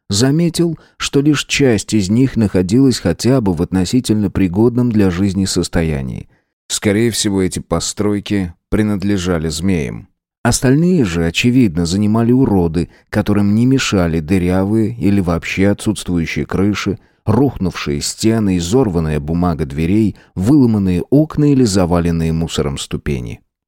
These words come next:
Несколько раз дух заглядывал и внутрь домов.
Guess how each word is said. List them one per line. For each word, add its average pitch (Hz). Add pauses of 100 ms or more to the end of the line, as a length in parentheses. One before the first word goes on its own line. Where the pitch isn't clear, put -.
(400)
Несколько 120
раз 123
дух 110
заглядывал 98
и 98
внутрь 98
домов. 98